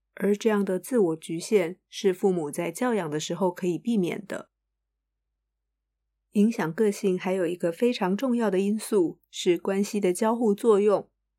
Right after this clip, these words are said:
我想先跳过去谈第四部分，发现自我不如创造自我，再回头来看关系的交互作用。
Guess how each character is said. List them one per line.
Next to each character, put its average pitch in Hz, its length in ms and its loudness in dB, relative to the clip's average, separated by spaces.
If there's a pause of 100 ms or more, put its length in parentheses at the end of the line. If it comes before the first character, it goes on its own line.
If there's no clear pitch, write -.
我 208 140 2
想 170 240 0
先 196 200 -2
跳 269 220 0
过 233 180 4
去 - 340 0 (220)
谈 180 240 0
第 240 120 2
四 214 240 2
部 196 180 0
分， 180 320 -2 (220)
发 196 260 -2
现 190 220 2
自 202 160 4
我 170 200 2
不 190 160 4
如 165 180 2
创 226 260 0
造 214 180 2
自 208 220 0
我， 160 340 -2 (280)
再 226 200 0
回 196 160 0
头 185 200 -2
来 180 160 0
看 180 220 -2
关 196 200 0
系 202 140 -2
的 185 120 2
交 220 220 0
互 240 160 2
作 196 240 2
用。 175 260 2